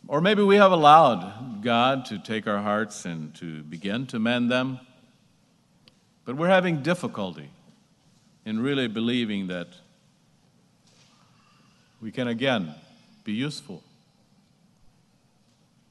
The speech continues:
I don't know where you are this morning,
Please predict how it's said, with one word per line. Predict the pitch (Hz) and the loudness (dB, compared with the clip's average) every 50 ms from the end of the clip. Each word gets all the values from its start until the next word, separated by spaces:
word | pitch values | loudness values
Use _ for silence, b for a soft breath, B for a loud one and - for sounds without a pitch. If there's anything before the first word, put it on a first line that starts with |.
| _ _ _ _ _ _ _ _ _ _ _ _ _ _ _ _ _ _ _ _ _ _ _ _ _ _ _ _ _ _ _ _ _ - | _ _ _ _ _ _ _ _ _ _ _ _ _ _ _ _ _ _ _ _ _ _ _ _ _ _ _ _ _ _ _ _ _ -14
I | 107 | -10
don't | 107 139 160 | -8 -6 -4
know | 160 156 170 151 | -4 -2 -2 -4
where | 127 127 117 | -4 -4 -4
you | 104 101 104 104 98 98 | -4 -4 -6 -6 -6 -6
are | 98 95 | -6 -6
this | 95 95 - - - | -8 -8 -10 -10 -10
morning, | 117 113 117 120 123 123 120 117 | -6 -4 -4 -4 -4 -6 -8 -10